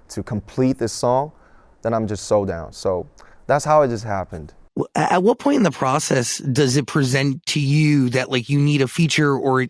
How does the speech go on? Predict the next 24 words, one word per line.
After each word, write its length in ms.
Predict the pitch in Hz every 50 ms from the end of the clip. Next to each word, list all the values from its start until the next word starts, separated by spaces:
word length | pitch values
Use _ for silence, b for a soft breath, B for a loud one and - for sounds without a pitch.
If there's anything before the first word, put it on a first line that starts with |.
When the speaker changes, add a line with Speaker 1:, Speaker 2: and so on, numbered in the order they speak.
| _
Speaker 2:
this 240 | 139 135 151 143 -
song 220 | - 156 147 147
could 200 | 143 - 139 127
be 380 | 113 139 139 139 139 135 135 123
a 100 | 123 127
duet? 460 | 120 117 127 120 123 123 113 92 - - _ _ _ _ _ _ _ _ _ _ _ _ _ _ _ -
It, 140 | 147 151
like, 180 | 151 151 143 -
in, 140 | 160 156 160
in, 180 | 156 156 156 - -
in, 160 | 156 147 - - - B B B
because 180 | - 175 220 202
there's 140 | 254 226
a 80 | 208 185
bunch 240 | 123 117 202 226 208
of 80 | 185
duets 260 | 143 143 143 147 - -
and 140 | 151 139 135 -
obviously 380 | 135 143 143 139 - - 143
a 40 | 135
bunch 220 | 123 139 131 127
of 100 | 127 117
features. 380 | - 180 165 - 123 104 101 -
So 220 | - 143 135 127